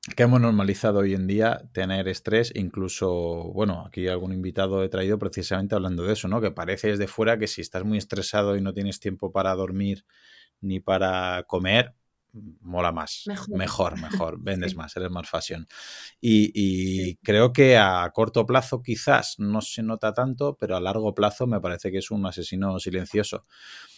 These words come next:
Speaker 1: En el aspecto de la calidad de la piel, ya no calidad de la piel, alguna patología, algún problema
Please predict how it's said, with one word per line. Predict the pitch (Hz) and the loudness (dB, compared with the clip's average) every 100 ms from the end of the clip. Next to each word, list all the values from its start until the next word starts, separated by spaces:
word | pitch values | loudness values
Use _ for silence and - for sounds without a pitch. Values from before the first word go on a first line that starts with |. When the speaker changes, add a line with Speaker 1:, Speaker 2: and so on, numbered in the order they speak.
| - _ - | -20 _ 0
Speaker 1:
En | 113 | 4
el | 107 101 | 6 4
aspecto | - 135 123 - 139 | 2 0 2 4 6
de | 135 127 | 6 6
la | 127 123 | 4 6
calidad | 127 120 113 110 117 | 6 6 6 6 6
de | 113 | 6
la | 113 107 | 4 4
piel, | 117 117 113 107 | 4 4 4 2
ya | 143 | 2
no | 160 | 4
calidad | 147 135 131 | 4 6 8
de | |
la | 117 117 | 6 4
piel, | 98 | 2
alguna | 95 107 131 | 2 2 2
patología, | 131 120 104 95 - 131 117 | 2 2 2 2 0 2 2
algún | 110 127 123 | 4 2 2
problema | 135 123 117 113 104 - | 2 2 4 4 0 -2